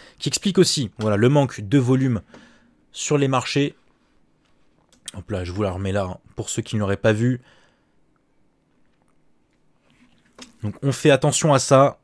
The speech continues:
c'est l'info clé ici de ce lundi, qui peut impacter votre trading et qui peut aussi impacter les actifs, hein, justement à trader, qui explique aussi d'ailleurs pourquoi on n'a pas été voir ce matin, euh, le G B P U S D, euh, l'ensemble des paires de devises liées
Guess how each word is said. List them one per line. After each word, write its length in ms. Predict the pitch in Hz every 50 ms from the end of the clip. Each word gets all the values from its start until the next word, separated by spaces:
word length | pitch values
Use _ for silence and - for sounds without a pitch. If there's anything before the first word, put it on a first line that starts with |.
| _
c'est 200 | - - - 123
l'info 280 | 113 120 117 - - 117
clé 220 | - - 139 131 120
ici 340 | 107 104 - - - 117
de 100 | 107 117
ce 140 | 120 - -
lundi, 320 | 127 117 113 113 123 135 131 - - - - - _ _ -
qui 100 | - -
peut 120 | - 123
impacter 360 | 117 117 - 131 - - 143
votre 260 | 123 127 120 - -
trading 440 | 120 - - 113 104 120 135 143 135 - - - - - -
et 80 | -
qui 140 | 95 - 113
peut 100 | - -
aussi 240 | 139 123 117 - -
impacter 380 | 135 113 - 113 - - - 135
les 180 | 127 120 110
actifs, 340 | 117 - - - 123 - -
hein, 80 | 95 92
justement 400 | 92 110 - - 110 107 101 -
à 100 | - 127
trader, 380 | 123 - - - 104 107 117 123 - - - - - _
qui 120 | - -
explique 300 | 104 - - - 120 -
aussi 180 | 110 95 - -
d'ailleurs 240 | 104 101 101 110 -
pourquoi 300 | - 110 - - 123 113
on 60 | 104
n'a 100 | 98 95
pas 160 | - - 139
été 160 | 127 - 120
voir 280 | 107 92 101 95 92 -
ce 100 | - -
matin, 320 | 101 92 87 - - 95 90 - - - - - - - - -
euh, 100 | 92 92
le 180 | 90 92 101
G 160 | 101 104 110
B 140 | 107 113 113
P 120 | 107 - 117
U 140 | 107 107
S 140 | 104 98 98
D, 220 | 98 113 113 117 113
euh, 220 | 104 95 92 92
l'ensemble 300 | 90 101 101 - - 113
des 80 | 104 98
paires 220 | - 113 101 101
de 100 | 95 98
devises 400 | 95 92 104 98 104 107 101 95
liées 240 | 92 95 101 110 110